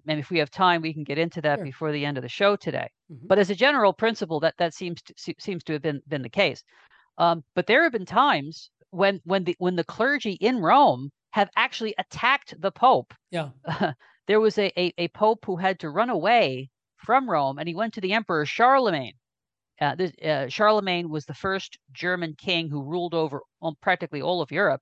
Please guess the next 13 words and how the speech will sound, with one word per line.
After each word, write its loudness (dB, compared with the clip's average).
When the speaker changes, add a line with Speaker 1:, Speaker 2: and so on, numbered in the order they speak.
Speaker 2:
Yeah. -4
Speaker 1:
And, -2
uh, 2
he -2
had 4
to -4
protect -2
and -8
shield -6
this -8
Pope, 0
Speaker 2:
Incredible. -6
Speaker 1:
uh, 2